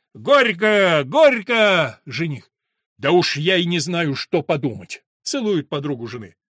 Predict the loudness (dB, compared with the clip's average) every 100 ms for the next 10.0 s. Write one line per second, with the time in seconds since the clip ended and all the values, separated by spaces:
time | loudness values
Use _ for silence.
0 | _ _ 0 2 2 0 -4 -6 -2 -2
1 | -4 -10 _ _ _ _ _ -10 -10 -10
2 | -16 _ _ _ -12 -6 0 0 0 -4
3 | _ _ _ _ -20 -16 -16 -18 _ _
4 | _ _ -6 -4 -4 _ _ -8 -6 -8
5 | -6 -4 -4 -4 -4 -4 -4 -4 -2 -2
6 | -2 -2 -4 -6 -6 -6 -6 -8 -4 -4
7 | -4 -10 _ _ _ -10 -8 -6 -6 -8
8 | -14 -18 _ _ _ _ 0 0 2 0
9 | 0 0 0 0 2 2 0 -4 -6